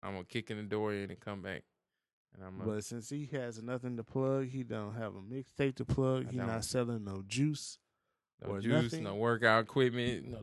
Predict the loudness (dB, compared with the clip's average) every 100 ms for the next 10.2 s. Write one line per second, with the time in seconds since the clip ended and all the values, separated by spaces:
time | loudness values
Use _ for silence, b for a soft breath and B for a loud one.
0 | 4 6 6 2 -8 -8 -4 0 2 2
1 | 4 6 6 6 6 4 4 2 0 0
2 | -4 -4 -2 -2 2 2 2 -2 0 0
3 | 0 0 2 2 0 -2 -6 B B B
4 | -14 -6 0 0 0 -2 -8 -16 _ _
5 | _ _ _ _ -8 -6 -6 -6 -6 -4
6 | -4 -2 4 6 6 6 4 2 2 0
7 | 0 -2 0 0 2 2 0 0 2 2
8 | 2 0 -4 -8 -14 -10 0 4 6 6
9 | 4 2 2 0 -2 -2 0 0 0 -2
10 | -2 -4